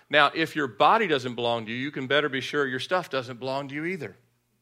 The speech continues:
None of the things that we, God says, "It all belongs to me." Your breath, your mind, your spirit,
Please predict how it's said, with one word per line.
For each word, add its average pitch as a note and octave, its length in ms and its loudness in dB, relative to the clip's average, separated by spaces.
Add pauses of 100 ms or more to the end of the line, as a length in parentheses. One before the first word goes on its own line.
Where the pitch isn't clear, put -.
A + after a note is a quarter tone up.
(1120)
None D3 320 2
of G3 160 0
the C#3 140 -4
things B2+ 320 -2
that A#2 100 -4
we, A#2+ 140 -4
God C3 320 -2
says, A#2+ 220 -10
"It A#2+ 60 -4
all C#3 180 -2
belongs C#3 320 -2
to C3 100 -12
me." D#3 140 -12
Your F#2+ 120 -8
breath, B2+ 380 -4
your G2+ 100 -10
mind, B2 360 -4
your G2 60 -10
spirit, C#3+ 460 -4